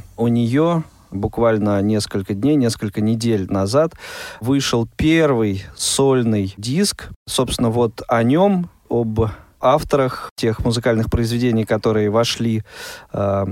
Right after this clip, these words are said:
на этот диск, мы сегодня будем говорить. И поскольку первая композиция,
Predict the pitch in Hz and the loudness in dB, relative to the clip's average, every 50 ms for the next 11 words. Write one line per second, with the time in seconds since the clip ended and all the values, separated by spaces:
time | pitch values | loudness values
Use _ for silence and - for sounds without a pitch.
0 | - - 110 110 110 110 107 - 113 117 131 170 190 180 - - 131 151 160 - | -4 -2 -2 0 0 0 0 -2 -2 -2 0 0 -2 -2 0 0 0 0 0 0
1 | 135 123 127 131 131 113 107 110 107 120 117 113 113 - _ - 120 117 107 123 | 0 0 0 0 0 0 0 0 0 0 -2 -2 -4 -6 _ -6 -4 -2 0 2
2 | 117 117 117 107 101 90 85 - - - - - - - - - - - _ _ | 2 4 4 2 0 -2 -6 -8 -14 -16 -18 -18 -18 -18 -18 -18 -20 -20 _ _
3 | _ - 160 190 190 - - 165 170 160 - - - - 147 151 135 117 - 110 | _ -2 0 0 0 0 0 0 0 0 -2 -4 0 2 2 2 2 2 -2 -6
4 | 92 - - 127 147 156 156 139 127 117 - 127 117 113 120 117 117 113 120 131 | -6 -2 0 2 2 4 4 2 2 0 0 -2 -2 0 2 0 0 0 0 -2
5 | 135 117 - - - 107 98 95 92 85 | -2 -2 -2 -2 -2 0 0 0 -2 -4